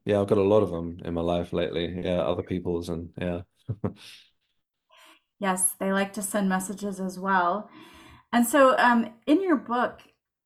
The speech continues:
Speaker 2: do you give any insight to if you're going through the spiritual awakening process, tips or anything
Speaker 1: Yeah,
Speaker 2: to help
Speaker 1: absolutely.
Speaker 2: people?
Speaker 1: Yeah, um, you know, I, I've put lots of meditations in there. I've,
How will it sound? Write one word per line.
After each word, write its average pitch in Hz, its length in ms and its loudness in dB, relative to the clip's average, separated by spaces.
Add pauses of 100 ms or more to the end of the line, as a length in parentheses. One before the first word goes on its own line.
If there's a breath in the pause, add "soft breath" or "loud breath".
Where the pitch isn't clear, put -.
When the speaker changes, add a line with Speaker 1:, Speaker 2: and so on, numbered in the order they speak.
(880)
Speaker 2:
do 262 140 -4
you 269 120 4
give 262 200 2
any 294 240 8
insight 220 720 0 (280)
to 202 560 -4 (680)
if 190 160 -8
you're 190 100 -2
going 202 480 -2
through 220 200 -4
the 208 100 -4
spiritual 208 520 -6
awakening 202 500 -4
process, 196 920 -4 (920)
tips 226 320 -8
or 214 100 -6
anything 202 280 0
Speaker 1:
Yeah, 160 160 6
Speaker 2:
to - 0 -
help - 80 -6
Speaker 1:
absolutely. 123 480 -2
Speaker 2:
people? 101 440 -10
Speaker 1:
Yeah, 104 460 2
um, 101 180 -2 (640)
you 123 100 -2
know, 107 180 4
I, 113 180 4
I've 113 120 -2
put 123 160 -2
lots 117 200 0
of 104 100 -4
meditations 101 600 -4
in 92 160 -4
there. 90 360 -2
I've, 90 160 -6